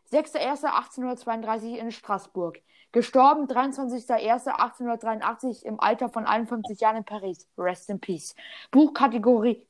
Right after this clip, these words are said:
Roman. Beschreibung der Handlung. Der zwölfjährige Doré, also die Hauptperson heißt genauso wie der Illustrator, bekommt vom Tod sechs auf-,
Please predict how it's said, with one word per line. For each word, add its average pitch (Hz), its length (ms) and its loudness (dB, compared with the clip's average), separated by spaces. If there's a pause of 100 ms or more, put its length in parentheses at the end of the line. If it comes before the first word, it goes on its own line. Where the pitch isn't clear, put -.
Roman. 170 540 0 (1600)
Beschreibung 285 480 6
der 262 160 4
Handlung. 190 400 -2 (220)
Der 214 140 -2
zwölfjährige 285 760 2 (1000)
Doré, 226 540 0 (1080)
also 208 280 4
die 202 200 -8
Hauptperson 226 540 -2
heißt 208 180 -4
genauso 202 380 -6
wie 190 60 -8
der 185 120 -2
Illustrator, 196 640 0 (300)
bekommt 294 340 2
vom 240 180 2
Tod 233 220 0
sechs 247 240 -2
auf-, 220 260 2